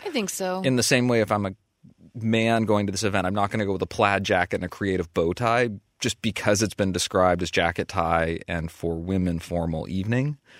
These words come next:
Speaker 2: I'm gonna stick to something that's a little more circumspect, a little more on the formal, and probably a dark jacket, something that fits nicely, pants that are not too casual, s-, going more towards slacks, khakis, maybe even something that matches a jacket than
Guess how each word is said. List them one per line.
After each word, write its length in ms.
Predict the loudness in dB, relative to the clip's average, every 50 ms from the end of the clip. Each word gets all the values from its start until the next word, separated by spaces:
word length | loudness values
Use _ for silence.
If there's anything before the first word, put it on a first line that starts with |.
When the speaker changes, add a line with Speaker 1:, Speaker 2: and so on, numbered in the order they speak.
| -20 -20 -20 -20 -20 -20 _ _ _ _ _ _
Speaker 2:
I'm 160 | 2 2 4
gonna 220 | 4 4 2 2
stick 360 | 2 0 2 2 0 0 0 -4
to 920 | -4 -2 0 0 2 2 0 0 0 0 0 0 0 0 -2 -2 -4 -6 -8 -8
something 380 | -4 -2 -2 0 2 2 2
that's 120 | 2 2 0
a 40 | 0
little 240 | 2 2 2 4 4
more 160 | 2 0 0
circumspect, 680 | 0 0 0 0 0 -2 -4 0 2 2 2 2 0
a 60 | -2
little 180 | -2 0 0 0
more 220 | 0 0 2 2
on 80 | 0 0
the 80 | -2
formal, 340 | 0 0 0 2 2 2 0
and 80 | 0 0
probably 240 | -2 -4 -2 -2 -4
a 60 | 0
dark 320 | 2 4 4 4 2 2
jacket, 480 | 0 0 0 0 -2 -4 -4 -4 -2 -2
something 260 | -2 -2 -2 -4 -4
that 180 | -4 -6 -8 -4
fits 280 | -2 -2 -2 0 -2
nicely, 800 | -2 0 0 0 0 0 0 0 0 0 0 0 -2 -4 -6 -10 -14 _ _ _ -20 _ -20 _ _ _ _ _ _ _ _ _
pants 380 | -4 0 2 2 2 2 0 2
that 140 | 2 4 4
are 240 | 4 4 2 0 0
not 300 | 0 0 0 0 0 -2 _
too 340 | -4 -2 0 2 2 2 2
casual, 720 | 0 -2 -4 0 0 0 0 2 2 4 4 6 6 4
s-, 220 | 2 0 -6 -10 -10
going 300 | 0 2 2 4 4 4
more 240 | 2 2 2 2 2
towards 320 | 0 0 -2 -2 -2 -4 -4
slacks, 440 | -2 0 0 0 0 -4 -6 -8
khakis, 520 | -4 -4 -2 -2 -2 -2 -4 -6 -6 -4 -2
maybe 220 | 0 0 0 0 -2
even 140 | -4 -4
something 280 | -4 -4 -4 -6 -6 -8
that 80 | -8 -8
matches 400 | -6 -6 -6 -4 -4 -2 -2 -2
a 60 | -2
jacket 540 | -2 -2 -2 -2 -2 -4 -6 -8 -8 -6 -6
than 460 | -6 -6 -4 -6 -6 -6 -8 -10